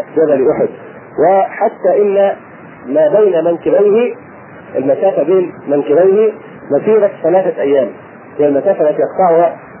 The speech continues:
ال-، الجواد المسرع في ثلاثة أيام، فهي المسافة بين منكبي، آه، أهل، آه، الواحد من أهل جهنم والعياذ بالله.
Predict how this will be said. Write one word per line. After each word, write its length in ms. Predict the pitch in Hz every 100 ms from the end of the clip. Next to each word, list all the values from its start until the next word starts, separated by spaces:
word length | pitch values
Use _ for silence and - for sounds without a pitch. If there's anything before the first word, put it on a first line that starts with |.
| - 131
ال-، 180 | 127
الجواد 440 | 123 123 131 175 147
المسرع 540 | 123 175 - 185 180
في 160 | - 151
ثلاثة 440 | 151 190 190 143
أيام، 320 | 135 135 113 98 - - - - - - -
فهي 180 | 135 180
المسافة 400 | 151 131 135 143
بين 340 | 143 160 165 156 - -
منكبي، 580 | 127 127 - 165 160 151 - - - -
آه، 200 | 123 123
أهل، 320 | 151 147 147 -
آه، 220 | - -
الواحد 340 | 120 135 160 147
من 200 | 139 123
أهل 320 | 147 143 -
جهنم 360 | 123 139 143 139
والعياذ 340 | 117 120 139 120
بالله. 260 | 107 101